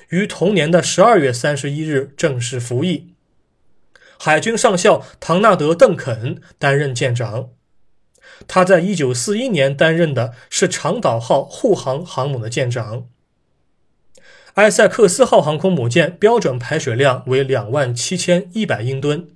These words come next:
最高航速为三十三节。它能以二十节的经济航速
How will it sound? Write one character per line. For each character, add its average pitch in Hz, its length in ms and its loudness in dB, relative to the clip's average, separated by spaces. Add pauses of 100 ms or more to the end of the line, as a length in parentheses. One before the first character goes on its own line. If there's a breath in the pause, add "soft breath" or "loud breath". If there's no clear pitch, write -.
(460 soft breath)
最 233 200 4
高 214 180 4
航 151 220 -4
速 - 360 0 (140)
为 131 300 -2
三 175 280 0
十 156 140 -6
三 190 220 2
节。 120 300 -6 (920 soft breath)
它 240 200 2
能 220 200 2
以 143 140 -4
二 226 320 2
十 160 160 -4
节 143 140 -2
的 143 80 -2
经 160 180 -2
济 156 140 -2
航 131 200 -4
速 139 240 -2